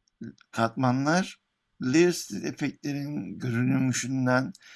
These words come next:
e, etkisinden tümüyle yararlanıyor. Ama bir gruptaki ve grup içerisindeki efekt uygulanmış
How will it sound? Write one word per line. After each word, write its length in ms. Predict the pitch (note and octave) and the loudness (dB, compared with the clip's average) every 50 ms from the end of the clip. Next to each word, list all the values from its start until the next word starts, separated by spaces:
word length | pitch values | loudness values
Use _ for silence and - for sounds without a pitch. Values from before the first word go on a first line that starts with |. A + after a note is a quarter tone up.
| - - - _ _ _ _ _ _ _ - - | -20 -20 -20 _ _ _ _ _ _ _ -8 -4
e, 360 | C#3 C3+ C3 B2 A2+ - - _ | -2 0 0 0 0 -4 -8 _
etkisinden 920 | C3+ C3 - - - C3 - - D3 D3 C#3+ C#3 C#3+ C#3 C#3+ C#3 - - - _ _ _ _ _ _ _ _ _ | -10 -10 -8 -6 -4 -2 -2 0 0 0 0 2 2 2 2 0 -4 -10 -14 _ _ _ _ _ _ _ _ _
tümüyle 580 | - F#3+ F3+ G3+ F#3+ D#3+ D3 D3 - - - _ _ _ _ _ _ _ _ _ _ _ _ _ _ _ _ _ _ _ _ _ _ _ _ _ _ _ _ _ _ _ | -6 0 4 4 4 6 4 2 0 -2 -8 _ _ _ _ _ _ _ _ _ _ _ _ _ _ _ _ _ _ _ _ _ _ _ _ _ _ _ _ _ _ _
yararlanıyor. 840 | G#2+ - A2+ G#2+ G2+ G#2 G2+ G2 F#2 F2 E2 - - - - _ _ _ _ _ _ _ _ - _ - - _ _ _ _ _ _ _ _ _ _ F#3+ - _ _ _ | 0 2 2 2 2 0 -4 -4 -4 -8 -10 -14 -18 -20 -20 _ _ _ _ _ _ _ _ -20 _ -20 -20 _ _ _ _ _ _ _ _ _ _ -20 -20 _ _ _
Ama 260 | - D3 D#3 D#3+ D#3 D#3 | -2 -2 0 0 0 0
bir 100 | F3+ F#3 | 0 0
gruptaki 800 | - F#3+ D#3 D3+ D#3+ D3+ - - D#3 - - C#3 C#3 A#2 F#2 - - _ _ _ _ _ _ _ _ _ _ _ _ _ - | 2 4 4 4 4 4 4 0 0 0 2 0 0 0 -2 -4 -10 _ _ _ _ _ _ _ _ _ _ _ _ _ -2
ve 160 | D3+ E3 - | -2 -2 0
grup 400 | - - - B2 C#3+ E3+ E3+ - | -2 -4 -2 0 2 2 2 0
içerisindeki 920 | - - - D#3 C3 B2 - - - A#2 B2 B2+ A#2+ - - A#2+ G2+ - - _ _ _ _ _ _ _ _ _ _ _ _ _ _ _ _ _ _ _ _ _ _ _ _ _ _ _ _ _ | -2 2 2 2 2 2 0 -2 0 0 -2 -2 -2 -4 -6 -6 -6 -8 -12 _ _ _ _ _ _ _ _ _ _ _ _ _ _ _ _ _ _ _ _ _ _ _ _ _ _ _ _ _
efekt 320 | B2 A#2+ - F#3+ F#3+ - D#3 | -10 0 2 2 2 6 6
uygulanmış 920 | E3 D3+ B2+ C3+ C#3 C#3+ C3 C#3 D3 C3+ B2+ - - - - - - - | 6 6 6 4 4 4 2 2 2 0 0 0 -2 -2 -4 -6 -10 -14